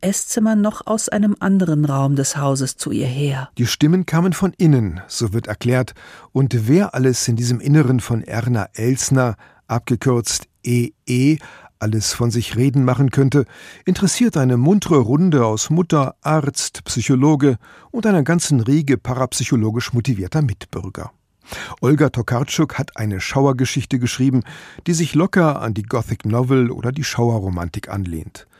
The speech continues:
Speaker 2: Mit Motiven wie Trancezuständen, unmotiviert herunterfallenden Gegenständen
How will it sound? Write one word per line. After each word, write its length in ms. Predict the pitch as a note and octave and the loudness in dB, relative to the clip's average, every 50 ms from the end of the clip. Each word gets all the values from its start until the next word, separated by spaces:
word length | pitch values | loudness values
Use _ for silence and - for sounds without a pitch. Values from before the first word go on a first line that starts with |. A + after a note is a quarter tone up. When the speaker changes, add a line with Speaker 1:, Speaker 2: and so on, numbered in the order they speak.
| _ _ _ | _ _ _
Speaker 2:
Mit 180 | - G2 - - | -8 -6 -4 -4
Motiven 560 | G#2+ G2+ - - C#3+ D3 C3 A#2+ C3+ B2 G#2 | -4 -4 0 0 2 2 2 4 2 2 2
wie 220 | A2+ A2+ G#2 F#2 - - _ | 0 -2 -4 -4 -8 -12 _
Trancezuständen, 1200 | - - - G#2+ A2+ B2+ B2+ - - - - C3 B2 - - - B2 A#2+ A#2+ A#2+ - A2 G#2+ G#2 - - - _ _ _ | -8 -6 -4 -2 0 0 0 0 -2 -2 -2 -2 -2 -2 0 -2 -2 -2 -2 -4 -6 -6 -8 -8 -10 -16 -20 _ _ _
unmotiviert 800 | G3+ F#3 D#3 C#3 C3 C3 - - A#2 G#2 A2+ B2 A2+ G#2+ - - | 2 4 4 4 4 2 2 0 -2 0 2 2 2 0 -2 -4
herunterfallenden 800 | F#2+ E2+ A#2+ C3 A#2 B2 A2 - - G#2+ F#2+ G2 G2+ G#2 G#2+ G2+ | -4 -2 -2 0 0 0 -2 -2 -2 -4 -2 -2 -2 -2 -4 -2
Gegenständen 760 | B2 B2 B2 B2+ B2 - - C3 A#2+ A2 G#2 A#2 A#2+ A2+ | 0 0 0 0 -2 0 0 0 0 0 -2 -4 -4 -4